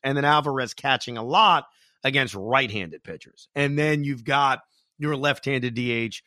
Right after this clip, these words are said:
whether it's Daniel Vogelbach, whether it's even a Brett Baty, because Brett Baty, in theory, is a third baseman, but if Eduardo Escobar is having a really good year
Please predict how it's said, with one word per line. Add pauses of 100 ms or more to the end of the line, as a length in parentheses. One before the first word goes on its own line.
(240)
whether
it's
Daniel
Vogelbach,
whether
it's
even
a
Brett
Baty,
because (640)
Brett
Baty,
in
theory,
is
a
third
baseman,
but
if
Eduardo
Escobar
is
having
a
really
good
year